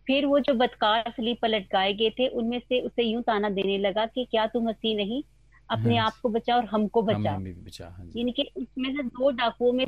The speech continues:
Speaker 1: से एक ने मसीह को इस तरह से कहा कि ताना दिया,
Speaker 2: हम्म।
Speaker 1: मगर दूसरे ने
Speaker 2: हम्म।
Speaker 1: जवाब दे-, चढ़कर उसे जवाब दिया, "क्या तू खुदा से नहीं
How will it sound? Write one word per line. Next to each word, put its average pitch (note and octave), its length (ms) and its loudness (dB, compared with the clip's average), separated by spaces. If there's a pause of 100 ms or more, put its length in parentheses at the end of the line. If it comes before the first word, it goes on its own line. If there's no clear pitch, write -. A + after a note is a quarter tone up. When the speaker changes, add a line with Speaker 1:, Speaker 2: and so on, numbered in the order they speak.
Speaker 1:
से D4+ 60 0
एक C4 420 0
ने C4 140 0
मसीह B3 340 -2
को C4 340 0
इस - 80 -4 (100)
तरह B3 160 2
से A#3+ 180 -2
कहा A3 320 0
कि C4 180 -4
ताना C4 380 0
दिया, F3 360 -4 (220)
Speaker 2:
हम्म। G#2 360 0
Speaker 1:
मगर A#3 220 0
दूसरे B3+ 300 2
ने D4 60 4
Speaker 2:
हम्म। C#4+ 100 4
Speaker 1:
जवाब A3+ 260 2 (120)
दे-, G#3+ 200 -8
चढ़कर C4+ 500 -2
उसे B3+ 240 -2
जवाब G#3+ 300 0
दिया, A#3+ 280 0
"क्या B3+ 200 0
तू B3 140 -4
खुदा G#3 280 0
से A3+ 160 -4
नहीं A3 260 -2